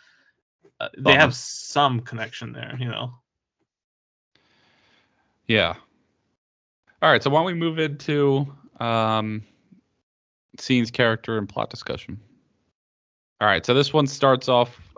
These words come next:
Speaker 2: um, setting the table for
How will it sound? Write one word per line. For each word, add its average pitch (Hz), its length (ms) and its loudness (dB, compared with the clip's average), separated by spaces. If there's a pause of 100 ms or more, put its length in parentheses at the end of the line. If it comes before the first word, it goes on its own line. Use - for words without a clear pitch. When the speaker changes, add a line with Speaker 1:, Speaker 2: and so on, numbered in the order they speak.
(120)
Speaker 2:
um, 92 720 -4 (880)
setting 117 340 2
the 110 100 2
table 101 420 0
for 90 520 -4